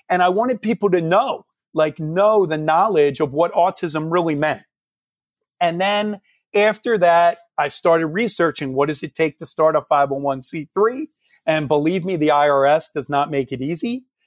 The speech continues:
But I found a loophole and I ended up filing through a small business, uh, charitable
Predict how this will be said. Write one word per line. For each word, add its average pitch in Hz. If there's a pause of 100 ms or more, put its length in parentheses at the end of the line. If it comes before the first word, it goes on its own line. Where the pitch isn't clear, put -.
(180)
But 170
I 165
found 180
a 156
loophole 165 (280)
and 156
I 156
ended 170
up 151
filing 170
through 151
a 131
small 160
business, 160
uh, 143 (120)
charitable 151